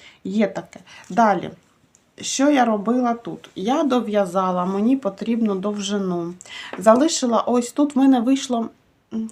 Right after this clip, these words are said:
коли я все це в'язала, сімдесят одна петля. От не зря я її з-, з-, з-, з-, все-таки сімдесят одна, це вже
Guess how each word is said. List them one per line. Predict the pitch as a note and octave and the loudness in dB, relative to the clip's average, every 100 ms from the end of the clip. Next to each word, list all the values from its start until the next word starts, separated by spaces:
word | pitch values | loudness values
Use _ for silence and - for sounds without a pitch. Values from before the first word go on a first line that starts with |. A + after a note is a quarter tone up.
| - | -8
коли | A3+ A#3+ | -6 -4
я | A#3+ A3+ | -4 -4
все | - A3+ | -6 -8
це | A3 A#3 | -6 -4
в'язала, | A3 A3+ A#3 D4 D4 | -2 -2 0 0 0
сімдесят | B3+ A#3+ A3+ A3+ C4+ C4 | -2 -2 -2 0 -2 -2
одна | A3+ A3+ | -2 -2
петля. | B3 G#3+ F3+ | -2 0 2
От | F#3+ A3+ | 2 2
не | A3+ | 0
зря | G#3 F3+ | 0 -4
я | F3 E3+ | -4 -6
її | E3+ E3+ E3 | -6 -6 -8
з-, | E3+ - - | -10 -16 -16
з-, | - F3 - - - | -12 -12 -12 -14 -16
з-, | - - - _ | -20 -20 -20 _
з-, | - - - - - _ _ - | -20 -20 -20 -20 -20 _ _ -14
все-таки | - A3 A3+ A3 | -8 -2 -2 -4
сімдесят | G#3+ G#3 G#3 G#3+ G3+ G3 | -6 -6 -6 -2 -2 -2
одна, | G3+ B3+ D4 | -4 0 -2
це | D4 A#3 A#3 | -2 -4 -2
вже | A3 G3+ A3+ | -4 -2 -2